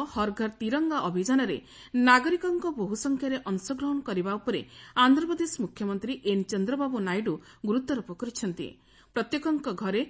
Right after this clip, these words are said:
ଜାତୀୟ ପତାକା ଉଡ଼ାଇବା ଲାଗି ସେ ସମସ୍ତଙ୍କୁ ନିବେଦନ କରିଛନ୍ତି। ତେଲୁଗୁ ସ୍ୱାଧୀନତା ସଂଗ୍ରାମୀ ପିଙ୍ଗାଳି ଭେଙ୍କୟାଙ୍କ ଦ୍ୱାରା ତିରଙ୍ଗାର ପରିକଳ୍ପନା କରାଯାଇଥିବାରୁ ମୁଖ୍ୟମନ୍ତ୍ରୀ ଶ୍ରୀ ନାଇଡୁ ରାଜ୍ୟବାସୀ ଗର୍ବିତ ବୋଲି କହିଛନ୍ତି।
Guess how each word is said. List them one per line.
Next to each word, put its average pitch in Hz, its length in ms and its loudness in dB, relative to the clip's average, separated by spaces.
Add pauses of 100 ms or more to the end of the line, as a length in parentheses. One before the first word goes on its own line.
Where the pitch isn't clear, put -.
(240)
ଜାତୀୟ 254 400 6
ପତାକା 208 360 -4
ଉଡ଼ାଇବା 196 320 2
ଲାଗି 262 280 -2 (120)
ସେ - 160 -4
ସମସ୍ତଙ୍କୁ 254 600 -2
ନିବେଦନ 190 460 0
କରିଛନ୍ତି। 185 560 -8 (540)
ତେଲୁଗୁ 277 320 4
ସ୍ୱାଧୀନତା 285 540 0
ସଂଗ୍ରାମୀ 196 480 0
ପିଙ୍ଗାଳି 196 460 0 (220)
ଭେଙ୍କୟାଙ୍କ 226 520 2
ଦ୍ୱାରା 190 300 0 (520)
ତିରଙ୍ଗାର 302 460 4
ପରିକଳ୍ପନା 262 640 0
କରାଯାଇଥିବାରୁ 208 680 -4 (320)
ମୁଖ୍ୟମନ୍ତ୍ରୀ 294 580 0
ଶ୍ରୀ 202 180 -2
ନାଇଡୁ 190 380 0 (320)
ରାଜ୍ୟବାସୀ 247 560 2
ଗର୍ବିତ 190 420 -4
ବୋଲି 185 220 -6
କହିଛନ୍ତି। 196 560 -8